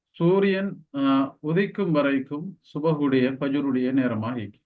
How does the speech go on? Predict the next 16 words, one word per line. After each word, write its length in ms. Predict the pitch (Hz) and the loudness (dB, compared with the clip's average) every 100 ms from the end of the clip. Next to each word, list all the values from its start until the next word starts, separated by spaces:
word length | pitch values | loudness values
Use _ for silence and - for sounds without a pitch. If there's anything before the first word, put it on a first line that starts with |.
| _ _ | _ _
சூரியன் 460 | _ 147 160 160 | _ -2 2 2
உதிச்சு, 580 | 143 147 156 175 185 175 - _ _ _ _ _ - | 2 0 -2 -2 -2 -2 -10 _ _ _ _ _ -6
ஆ, 560 | 123 123 123 117 113 - _ _ _ _ _ _ _ _ _ _ _ _ _ _ _ - | 0 2 4 0 -2 -12 _ _ _ _ _ _ _ _ _ _ _ _ _ _ _ -8
மேல 420 | 143 147 165 160 | -2 2 2 2
வந்-, 200 | 147 156 | 2 0
வரும் 340 | 147 151 175 | 0 0 0
பொழுது 600 | 160 127 120 131 180 226 _ _ _ _ | -2 -2 -2 -4 -6 -8 _ _ _ _
அதனுடைய 600 | 131 156 156 139 131 123 | -2 0 2 2 2 0
அந்த 440 | 123 120 117 113 - | -2 -2 -4 -8 -8
நேரம் 580 | 131 143 151 156 165 - 135 | -2 0 0 -2 -6 -6 -2
முடிவடைகிறது. 960 | 139 147 120 110 101 101 110 113 - _ _ _ _ _ _ _ _ _ _ _ _ _ _ | 0 0 -2 -4 -6 -6 -4 -4 -6 _ _ _ _ _ _ _ _ _ _ _ _ _ _
இது 240 | 139 180 | 0 0
ஃபஜ்ருடைய, 800 | 170 143 160 151 139 139 151 165 - _ | 2 0 2 2 4 4 2 -2 -8 _
சுபகுடைய 600 | 147 147 160 151 139 131 143 | -6 0 0 2 0 0 -2
நேரமாக 520 | 131 127 113 113 113 | -2 -2 -4 -6 -6
இருக்கிறது. 480 | 104 95 98 90 | -8 -8 -10 -10